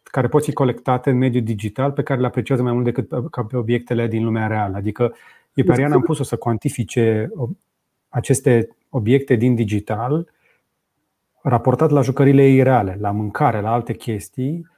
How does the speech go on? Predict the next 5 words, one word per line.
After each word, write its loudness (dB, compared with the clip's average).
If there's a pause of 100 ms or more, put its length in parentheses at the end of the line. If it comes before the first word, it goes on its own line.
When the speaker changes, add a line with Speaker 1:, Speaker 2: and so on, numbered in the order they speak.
(760)
Speaker 1:
și -6
alege 4
conștient 0 (1080)
obiecte 0
digitale. -4